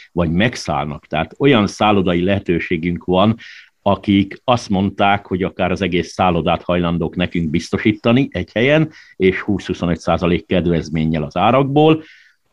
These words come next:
és ami még nagyon fontos, nem vagyunk messze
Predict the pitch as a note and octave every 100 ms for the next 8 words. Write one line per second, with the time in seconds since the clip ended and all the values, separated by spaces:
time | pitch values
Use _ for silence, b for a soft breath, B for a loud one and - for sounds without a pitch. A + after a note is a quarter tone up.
0 | _ - - - D3+ E3 A#2 G#2+ F#2 F#2+
1 | F2+ F2 E2 - A2 C3+ C3+ C3 - -
2 | G2+ C#3 C3 F#2+ F2 F2+ F2 - F#2 F#2+
3 | - - F2